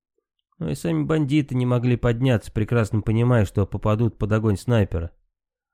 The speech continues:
Они лежали в траве и обдумывали имеющиеся у них варианты. Пичугин вспомнил, что психологи называют такое состояние отложенным действием.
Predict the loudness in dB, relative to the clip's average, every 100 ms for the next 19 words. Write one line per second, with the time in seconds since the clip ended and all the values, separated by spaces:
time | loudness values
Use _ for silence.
0 | _ _ -8 -4 0 -2 0 -2 -2 0
1 | 0 2 2 0 0 -4 -2 0 0 2
2 | 0 -2 -2 -4 0 0 -2 -4 -4 -2
3 | -2 -2 -2 0 0 -2 -6 -18 _ _
4 | _ _ _ _ _ _ _ -6 -6 -4
5 | -4 -4 -4 -6 -2 0 0 0 -4 -4
6 | -4 -4 -2 -2 0 -2 -2 0 0 0
7 | -4 0 -2 -2 -6 -2 0 0 -2 0
8 | -2 0 0 0 2 2 0 -6 -8